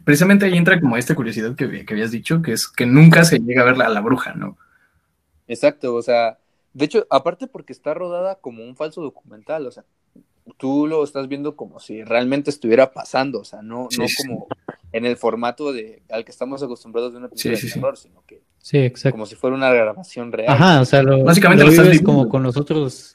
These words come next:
Speaker 2: Ajá,
Speaker 3: con
Speaker 2: pues
Speaker 3: los
Speaker 2: sí.
Speaker 3: otros, este, personajes. Y aparte,
Speaker 1: Sí,
Speaker 3: pues,
Speaker 1: sí, sí.
Speaker 3: se, se decía
Speaker 2: Sí,
Speaker 3: que la
Speaker 2: sí,
Speaker 3: película
Speaker 2: sí.
Speaker 3: está
Speaker 1: De hecho,
Speaker 3: maldita.
Speaker 1: hay, hay, hay un... Hay un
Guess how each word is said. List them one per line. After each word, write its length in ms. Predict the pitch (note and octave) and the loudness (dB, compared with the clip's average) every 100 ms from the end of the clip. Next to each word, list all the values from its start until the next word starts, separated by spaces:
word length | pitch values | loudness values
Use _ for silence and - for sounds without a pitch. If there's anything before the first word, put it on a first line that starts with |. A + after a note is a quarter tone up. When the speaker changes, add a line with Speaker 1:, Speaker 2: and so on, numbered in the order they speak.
| - | -12
Speaker 2:
Ajá, 240 | A#2+ F#3+ | -8 0
Speaker 3:
con 200 | F#3+ C3+ | 2 2
Speaker 2:
pues 120 | C3 | 2
Speaker 3:
los 140 | B2 A#2+ | 0 2
Speaker 2:
sí. 60 | C#3 | 2
Speaker 3:
otros, 240 | C3 A2+ | 4 2
este, 840 | C3 - C3+ B2+ A#2+ A2+ A2+ A2+ | 0 -2 -2 0 0 -2 -4 -4
personajes. 720 | - A#2 B2 C3 F#3 A#2 B2 - | -2 -2 2 4 4 2 -2 0
Y 160 | D#3+ | 4
aparte, 420 | C#3 - D#3+ F#3 A#3 | 4 4 2 4 4
Speaker 1:
Sí, 100 | G#3+ | 4
Speaker 3:
pues, 180 | C3 | 2
Speaker 1:
sí, 80 | E3 | -2
sí. 60 | B3 | 0
Speaker 3:
se, 240 | E3+ E3 | 2 2
se 140 | D#3 D3 | 2 -2
decía 280 | C3+ C#3 E3 | -2 0 2
Speaker 2:
Sí, 60 | |
Speaker 3:
que 40 | F3+ | 4
la 80 | C#3 | 4
Speaker 2:
sí, 40 | |
Speaker 3:
película 260 | C3 C3 D3+ | 2 0 0
Speaker 2:
sí. 80 | D3 | 0
Speaker 3:
está 100 | B2 A2+ | -2 0
Speaker 1:
De 100 | F3+ | 2
hecho, 140 | B3+ | 4
Speaker 3:
maldita. 300 | - D#3+ - | 2 2 2
Speaker 1:
hay, 100 | E3+ | 2
hay, 100 | F#3+ | 6
hay 100 | G3+ | 6
un... 100 | A#3+ | 6
Hay 140 | A3 A#3 | 4 4
un 160 | A3+ | 2